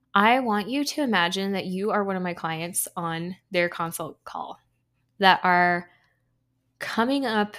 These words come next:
you know, against really, really wanting to get help in their business and really wanting to have some direction and for it to take off. And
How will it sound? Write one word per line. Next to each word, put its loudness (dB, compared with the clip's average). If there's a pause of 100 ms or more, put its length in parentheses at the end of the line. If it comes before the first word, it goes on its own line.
(240)
you 0
know, 2
against -2
really, 2
really 2
wanting 2
to -4
get -2
help -6 (340)
in -4
their -2
business -4
and -8
really -2
wanting -2
to -8
have -8
some -8
direction 0 (460)
and -2
for 0
it -4
to -4
take -6
off. -4 (600)
And 4